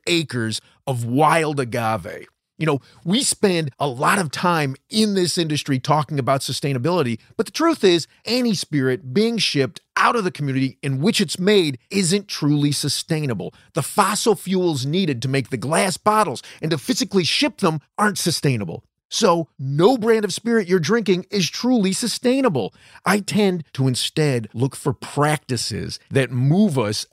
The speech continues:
as an industry, move us as a species closer to sustainability. And Ultramundo's harvesting practices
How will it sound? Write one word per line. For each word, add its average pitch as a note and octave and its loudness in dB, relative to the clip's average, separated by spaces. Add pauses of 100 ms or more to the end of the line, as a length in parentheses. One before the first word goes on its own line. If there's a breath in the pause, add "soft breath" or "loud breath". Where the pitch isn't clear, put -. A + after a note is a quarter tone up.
as E3+ 0
an E3+ 0
industry, E3+ 0
move A3+ 2
us E3+ 0 (260 soft breath)
as D3 0
a C#3+ 2
species - 0 (140 soft breath)
closer F3+ 2
to G2+ -4
sustainability. F2+ -6 (200)
And D#3+ -4 (120)
Ultramundo's F3 2
harvesting E3+ 0
practices B2+ -2